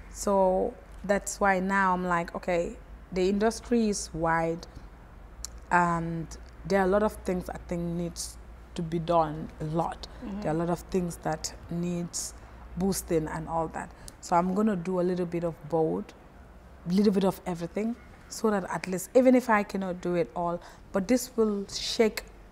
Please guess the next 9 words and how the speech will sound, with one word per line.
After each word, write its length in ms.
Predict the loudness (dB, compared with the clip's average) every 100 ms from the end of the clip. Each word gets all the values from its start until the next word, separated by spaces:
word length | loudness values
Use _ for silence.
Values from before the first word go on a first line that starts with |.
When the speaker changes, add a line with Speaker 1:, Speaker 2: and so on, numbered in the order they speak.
| -6 0
Speaker 1:
other 180 | 0
people 340 | 0 -6 -6 -4
in 140 | -2
the 80 | -4
industry 500 | -4 -6 -8 -8 -8
Speaker 2:
Mm-hmm. 260 | -8 -10 -12 -12 -8
Speaker 1:
and 220 | -4 -4
boost 240 | -4 -4
them. 220 | -4 -6